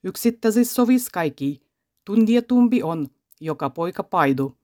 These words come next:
Kuduan Nurmesniemi muodoili Marimekko Niskoi vuvennu tuhat yhdeksänsataaviisikymmentäseitsemän. Äijän palkintoa suannut Nurmesniemi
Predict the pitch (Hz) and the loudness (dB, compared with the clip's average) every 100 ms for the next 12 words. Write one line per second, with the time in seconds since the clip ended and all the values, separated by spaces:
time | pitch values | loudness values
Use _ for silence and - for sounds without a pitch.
0 | _ _ _ _ _ 170 147 143 139 127 | _ _ _ _ _ -8 0 2 2 -2
1 | - 220 240 240 247 247 247 226 156 196 | -4 0 2 2 4 4 4 2 -2 -2
2 | 220 233 247 247 _ _ _ _ 151 147 | 0 0 -2 -6 _ _ _ _ -6 -2
3 | 143 139 - 131 185 202 - 240 233 151 | -2 -4 -10 -12 -6 -6 -2 0 0 0
4 | 139 147 147 147 147 _ _ _ _ _ | -2 -2 0 -2 -6 _ _ _ _ _
5 | 180 156 139 170 247 - 226 233 220 247 | -2 0 0 0 0 0 -2 0 2 2
6 | 185 139 127 127 165 180 - 143 135 - | 2 -2 -4 -8 -8 -8 -8 -10 -10 -10
7 | 139 135 _ _ _ _ _ _ _ _ | -10 -10 _ _ _ _ _ _ _ _
8 | _ 160 160 151 147 202 220 226 220 220 | _ 0 2 2 4 2 2 0 2 0
9 | - 233 214 214 214 202 220 214 214 220 | 0 0 2 2 -2 -2 -2 0 -2 0
10 | 220 208 214 | 0 0 -2